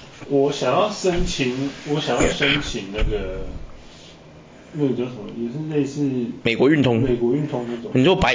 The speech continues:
Speaker 2: 百夫长那个吗？
Speaker 1: 对，对，对。
Speaker 2: 白金卡那个啊？
Speaker 1: 对啊。
Speaker 2: 哇，他那个，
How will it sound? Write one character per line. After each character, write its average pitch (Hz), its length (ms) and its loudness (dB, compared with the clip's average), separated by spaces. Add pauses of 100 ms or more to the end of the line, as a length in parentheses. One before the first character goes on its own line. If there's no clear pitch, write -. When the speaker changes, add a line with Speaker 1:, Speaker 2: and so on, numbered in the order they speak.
(120)
Speaker 2:
百 117 140 4
夫 160 140 4
长 107 200 4
那 117 60 6
个 123 80 4
吗？ 107 240 4
Speaker 1:
对， 127 100 2
对， 110 280 -6
对。 107 80 -12
Speaker 2:
白 131 180 4
金 156 220 4
卡 120 240 2
那 107 80 2
个 82 100 -2
啊？ - 140 -10 (200)
Speaker 1:
对 107 100 -2
啊。 98 40 -10 (240)
Speaker 2:
哇， 156 80 2
他 233 140 4
那 240 80 6
个， 196 100 6